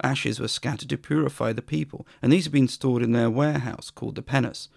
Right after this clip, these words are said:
and was opened for offerings at the Vestalia in June of each year. A theme you might be getting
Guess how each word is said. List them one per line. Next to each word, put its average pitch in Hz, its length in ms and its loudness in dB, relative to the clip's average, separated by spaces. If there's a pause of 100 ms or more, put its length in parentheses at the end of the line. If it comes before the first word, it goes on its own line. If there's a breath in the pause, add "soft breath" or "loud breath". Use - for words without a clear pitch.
and 120 80 0
was 127 120 2
opened 143 320 2
for 117 220 4
offerings 107 500 -2
at - 60 -16
the 113 140 -6
Vestalia 123 460 2
in 120 240 2
June 110 340 -4
of 113 120 -12
each - 280 -10
year. 139 240 0 (960)
A - 80 -4
theme 226 340 0
you 190 100 2
might 165 220 2
be 123 160 -6 (160)
getting 143 560 -4